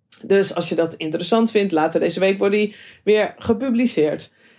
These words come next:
En als je de juiste metrics bij gaat houden, gaan ze dus echt, eh, ja, magic voor je verrichten. Dan maak je keuzes die je eerder nooit zou durven maken.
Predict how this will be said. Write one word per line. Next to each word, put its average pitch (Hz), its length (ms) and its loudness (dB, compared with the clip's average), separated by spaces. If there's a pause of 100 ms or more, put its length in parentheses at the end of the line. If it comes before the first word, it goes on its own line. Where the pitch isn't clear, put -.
(220)
En 254 440 2
als 247 360 2
je 240 140 2
de 220 120 2
juiste 214 380 2
metrics 240 840 -2
bij 190 240 2
gaat 208 300 -2
houden, 190 420 0
gaan 185 260 -2
ze 185 120 -6
dus 170 180 -6
echt, - 360 -4
eh, 165 160 2 (100)
ja, 180 220 0
magic 196 440 0
voor 160 200 0
je 160 100 2
verrichten. 156 600 -4 (140)
Dan 190 100 -2
maak 226 180 2
je 240 140 -2
keuzes 269 520 0
die 208 180 -4
je - 60 0
eerder 214 400 0
nooit 196 400 -2
zou 165 420 -2
durven 160 440 -2
maken. 160 500 -4